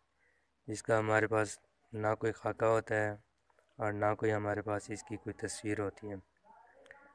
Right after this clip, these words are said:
उस जगह के हिसाब से हम लोग इसकी designing करते हैं।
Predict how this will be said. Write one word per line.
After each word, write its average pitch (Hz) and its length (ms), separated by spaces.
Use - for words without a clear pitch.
उस 107 120
जगह 110 300
के 110 120
हिसाब 110 360
से - 160
हम 107 180
लोग 104 180
इसकी 104 220
designing 101 520
करते 107 300
हैं। 104 220